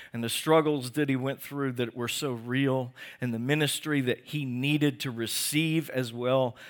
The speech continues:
as God was able to give and, and,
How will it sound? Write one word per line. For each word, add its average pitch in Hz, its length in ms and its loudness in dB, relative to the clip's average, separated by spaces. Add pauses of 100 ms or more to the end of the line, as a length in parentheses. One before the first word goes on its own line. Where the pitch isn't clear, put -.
(180)
as 127 160 0
God 131 300 4
was 127 180 -2
able 131 260 2
to 123 140 -4
give 127 560 2
and, 113 180 -6 (420)
and, 127 240 -14